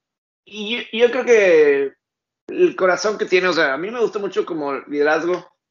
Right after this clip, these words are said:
y que eso destaca. Yo sí creo que se ha ganado, y, y en esta división con, va a estar interesante quién termina siendo el mejor quarterback de esa división, si Jackson,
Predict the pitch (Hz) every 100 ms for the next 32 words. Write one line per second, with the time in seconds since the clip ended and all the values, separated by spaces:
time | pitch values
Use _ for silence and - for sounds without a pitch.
0 | _ 170 160 170 165 180 180 170 156 147
1 | 151 156 160 180 233 269 247 220 175 -
2 | _ _ _ _ _ - - 185 185 196
3 | 190 180 170 175 180 170 165 165 180 190
4 | 220 247 202 190 214 214 190 156 131 120
5 | _ _ _ _ _ - 233 247 220 208
6 | 190 - 202 196 202 190 185 196 175 170
7 | 175 180 180 156 160 180 151 135 131 123
8 | 131 127 156 185 180 - 170 170